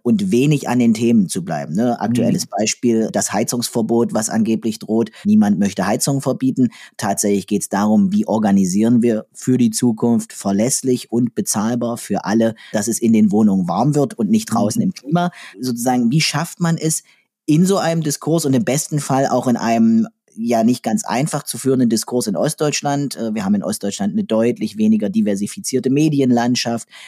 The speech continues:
Speaker 1: Wir haben deutlich höheres Misstrauen gegenüber öffentlich-rechtlichen,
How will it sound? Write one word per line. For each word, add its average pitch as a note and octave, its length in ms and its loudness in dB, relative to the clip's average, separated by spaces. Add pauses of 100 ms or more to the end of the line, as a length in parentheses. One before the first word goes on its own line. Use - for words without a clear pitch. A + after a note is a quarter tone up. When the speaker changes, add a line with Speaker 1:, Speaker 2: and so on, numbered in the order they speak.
(100)
Speaker 1:
Wir G#2+ 180 -2
haben G#2+ 340 4
deutlich A2 380 0
höheres G#2+ 320 -2
Misstrauen G#2 540 -2
gegenüber G2+ 520 -4
öffentlich-rechtlichen, A2 960 -4